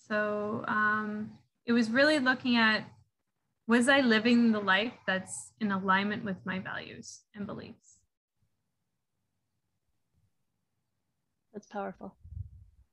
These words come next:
Speaker 1: Mm-hmm.
Speaker 2: If you could
Speaker 1: Yeah.
Speaker 2: give any advice,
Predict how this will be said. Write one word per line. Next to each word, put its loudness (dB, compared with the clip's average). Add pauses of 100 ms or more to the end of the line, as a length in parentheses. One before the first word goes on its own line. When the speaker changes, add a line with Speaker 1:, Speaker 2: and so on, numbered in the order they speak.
(120)
Speaker 1:
Mm-hmm. -10 (1500)
Speaker 2:
If 2
you 0
could 2
Speaker 1:
Yeah. 4
Speaker 2:
give -4
any 0
advice, 0